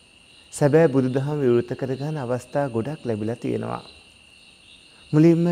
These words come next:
පිටිදිවේ සිරිධම්ම පින්වත් ස්වාමීන් වහන්සේට ඒ පිළිබඳව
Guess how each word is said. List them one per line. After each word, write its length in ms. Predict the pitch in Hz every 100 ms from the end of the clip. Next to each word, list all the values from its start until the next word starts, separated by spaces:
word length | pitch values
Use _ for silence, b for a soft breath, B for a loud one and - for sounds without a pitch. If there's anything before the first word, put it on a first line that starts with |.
| 160 -
පිටිදිවේ 540 | 143 123 135 143 151
සිරිධම්ම 520 | 143 123 113 131 135
පින්වත් 360 | 135 131 135 135
ස්වාමීන් 440 | 135 110 110 117
වහන්සේට 480 | 120 131 123 135 131
ඒ 120 | 110
පිළිබඳව 540 | - 113 123 127 131